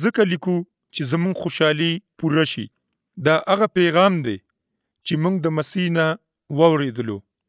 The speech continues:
او تاسو پې خبروو چې خدای نور دی او په هغه کې هیڅ تیاره نشته.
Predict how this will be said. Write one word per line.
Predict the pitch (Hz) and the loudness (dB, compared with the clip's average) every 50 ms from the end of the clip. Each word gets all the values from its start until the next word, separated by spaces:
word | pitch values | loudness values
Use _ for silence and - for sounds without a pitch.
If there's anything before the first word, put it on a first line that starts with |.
| _ - | _ 0
او | 139 151 | 0 0
تاسو | 151 - 190 185 180 - 175 | 2 4 4 4 4 2 -4
پې | - 180 160 - | -6 -6 -4 -2
خبروو | 156 143 135 131 139 139 143 143 127 113 - _ _ _ _ _ _ _ _ _ _ _ - | -2 -2 0 0 0 0 0 0 -2 -6 -10 _ _ _ _ _ _ _ _ _ _ _ -6
چې | - 151 | -6 -4
خدای | - 170 143 170 180 180 | -4 -2 0 2 2 2
نور | 165 160 190 226 233 196 156 | 2 0 0 0 0 2 2
دی | 190 190 196 208 _ _ _ _ _ _ - | 2 2 2 0 _ _ _ _ _ _ 0
او | 139 156 | 0 0
په | 156 - 170 160 | 2 2 2 2
هغه | 160 160 185 | 2 2 0
کې | 160 - 175 | -2 -2 -4
هیڅ | 131 117 202 170 - | -2 -2 -4 -6 -6
تیاره | - 190 170 160 156 156 160 160 160 156 - _ _ _ - | -2 0 2 2 2 2 2 0 -2 -4 -6 _ _ _ -8
نشته. | 143 147 160 139 - - - 120 | -4 -4 -4 -4 -6 -6 -6 -6